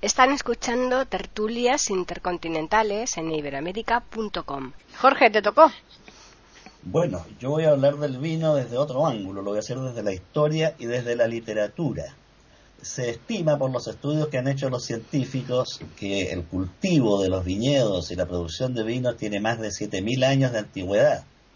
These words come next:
Speaker 2: y por supuesto comenzó en Oriente Medio, específicamente en Irak y en Irak, en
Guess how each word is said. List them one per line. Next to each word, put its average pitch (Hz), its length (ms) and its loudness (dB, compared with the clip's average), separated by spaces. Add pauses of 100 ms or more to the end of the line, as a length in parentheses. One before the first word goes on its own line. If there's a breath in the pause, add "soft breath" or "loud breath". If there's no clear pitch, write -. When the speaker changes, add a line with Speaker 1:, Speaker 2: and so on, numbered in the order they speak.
(240)
Speaker 2:
y 110 60 -18
por 101 160 -14
supuesto 127 540 -4
comenzó 107 640 -6 (320)
en 95 140 -6
Oriente 101 440 -2
Medio, 110 400 0 (580)
específicamente 123 920 -4
en 110 240 -6
Irak 117 420 0 (320)
y 107 120 -6
en 107 160 -6 (140)
Irak, 113 380 0 (1400)
en 87 120 -8